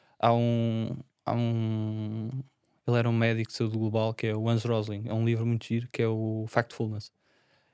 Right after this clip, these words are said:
E ele tinha, e faz umas ted Talks engraçadas, que ele diz que nós, em termos de percepção do mundo, somos pior que os macacos. Que os macacos, em três hipóteses, têm trinta e três por cento de, de se acertar. Nós, como somos pessimistas, nós erramos sempre,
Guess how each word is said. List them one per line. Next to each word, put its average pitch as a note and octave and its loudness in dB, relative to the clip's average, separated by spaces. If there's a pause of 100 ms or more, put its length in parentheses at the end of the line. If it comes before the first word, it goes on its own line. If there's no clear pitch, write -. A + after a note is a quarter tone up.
(100)
E A#2+ 2
ele A#2+ 8 (140)
tinha, C3 4
e C3 2
faz A#2 0
umas A#2+ 2
ted A#2+ 2
Talks A#2 0
engraçadas, A#2+ 0 (400)
que C3 2
ele B2 4
diz B2+ 2
que - -2
nós, B2 4
em A#2 2
termos A#2+ 0
de A2+ 0 (240)
percepção C3 2
do A#2+ 2
mundo, B2+ 4
somos B2+ -2
pior A#2 2
que - -4
os A2 0
macacos. A2+ -2 (360)
Que - -2
os A2 0
macacos, A#2+ 2
em A#2 0
três B2 0
hipóteses, B2 0 (760)
têm A#2 2
trinta B2 2
e - 2
três A#2+ 2
por - -16
cento A#2 -2
de, A#2 0
de G#2+ -6
se - -4
acertar. G#2+ -2
Nós, A2+ 2
como B2+ 0
somos B2+ -2
pessimistas, B2 0
nós G#2+ 2
erramos A2+ 0
sempre, A#2 -2